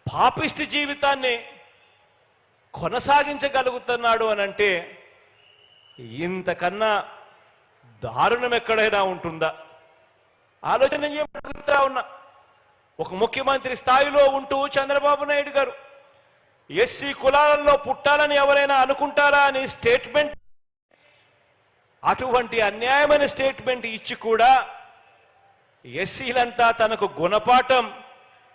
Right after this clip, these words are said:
చెబుతారన్న భయం కూడా ఈ పెద్ద మనిషికి లేకుండా, బాబు రాజకీయాలలో ఇంకా బరి తెగించి ఉండగలుగుతా ఉన్నాడు అనంటే, ఇంతకన్నా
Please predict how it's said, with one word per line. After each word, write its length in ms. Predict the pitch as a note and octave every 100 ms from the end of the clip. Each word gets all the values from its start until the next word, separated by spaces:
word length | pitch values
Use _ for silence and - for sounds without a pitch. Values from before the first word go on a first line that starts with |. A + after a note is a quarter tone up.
| _ _ _ _ -
చెబుతారన్న 760 | - E3 G#3 B3+ C4 C4+ C4
భయం 340 | A3+ A3 A3+ A3
కూడా 320 | - G#3+ G#3+
ఈ 140 | G#3 F#3+
పెద్ద 260 | F#3 F3+
మనిషికి 440 | G3 G#3 G#3 - F#3
లేకుండా, 540 | E3+ F3 F#3 F#3 F#3 F3 - - - _ _ _ _ _ _ _ -
బాబు 400 | C#3+ G#3+ G#3+ A3 G3 D#3+ D3+
రాజకీయాలలో 800 | F#3 G#3+ A3+ A#3 A#3 A3 G#3+ G3
ఇంకా 400 | F3+ G3 A#3 A3 F#3 - - - - _ _ _ _ _ -
బరి 220 | C#3 A3+
తెగించి 480 | B3 C#4 C#4 C4+ C#4
ఉండగలుగుతా 720 | C4 B3 B3 A#3+ A3+ A3 A3 G#3
ఉన్నాడు 380 | G3+ G3 F#3+ F3+
అనంటే, 380 | E3+ E3+ E3 G3 E3 D#3+ - _ _ _ _ _ _ _ _ -
ఇంతకన్నా 640 | A#2+ B2+ B2+ D3+ E3+ F3